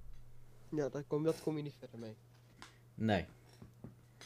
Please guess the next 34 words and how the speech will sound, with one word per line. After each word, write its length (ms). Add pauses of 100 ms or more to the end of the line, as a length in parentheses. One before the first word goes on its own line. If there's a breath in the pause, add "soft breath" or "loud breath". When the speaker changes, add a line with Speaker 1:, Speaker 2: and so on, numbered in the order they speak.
(360)
Speaker 1:
Dus, 220
eh, 60
toen 220
hebben 180
jullie 140
maar 140
besloten 380
om 60
de 60
Speaker 2:
Ja, 60
Speaker 1:
toets 120
Speaker 2:
toen 100
hebben 180
we 80
Speaker 1:
te 80
Speaker 2:
besloten 180
om 80
Speaker 1:
maken. 80
Speaker 2:
de 60
toets 120
te 60
maken. 340
En, 120
eh, 520
we 60
hebben 220
ook 120
onderling 420
afgesproken, 600
eh, 140
is 140
het 100
onvoldoende 560
allemaal, 480